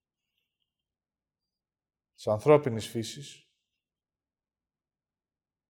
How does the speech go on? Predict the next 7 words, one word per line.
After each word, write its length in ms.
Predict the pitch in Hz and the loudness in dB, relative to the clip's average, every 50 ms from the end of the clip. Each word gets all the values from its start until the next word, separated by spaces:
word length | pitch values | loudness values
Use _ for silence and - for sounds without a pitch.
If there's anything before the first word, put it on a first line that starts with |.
| _ _ _ _ _ _ | _ _ _ _ _ _
της 200 | - 110 107 104 | -8 -6 -6 -2
δύναμης, 640 | 101 113 117 120 120 123 127 139 139 139 - - - - _ _ _ _ _ _ _ _ _ _ _ _ _ _ _ _ _ _ _ _ _ _ _ _ _ _ _ _ _ _ _ _ _ _ _ _ _ _ _ _ | 0 0 0 2 0 0 -2 -4 -6 -8 -12 -18 -20 -20 _ _ _ _ _ _ _ _ _ _ _ _ _ _ _ _ _ _ _ _ _ _ _ _ _ _ _ _ _ _ _ _ _ _ _ _ _ _ _ _
του 120 | _ 120 | _ 4
Ιάσονα 440 | 120 127 131 123 123 - 110 107 104 | 8 8 8 8 8 4 -2 -4 -4
και 80 | 98 101 | -4 -6
του 120 | 101 - | -10 -14
Πνεύματος. 760 | - - 107 104 104 107 110 110 - 139 139 - - - _ | -8 -6 -4 -4 -4 -4 -8 -10 -12 -18 -20 -20 -20 -20 _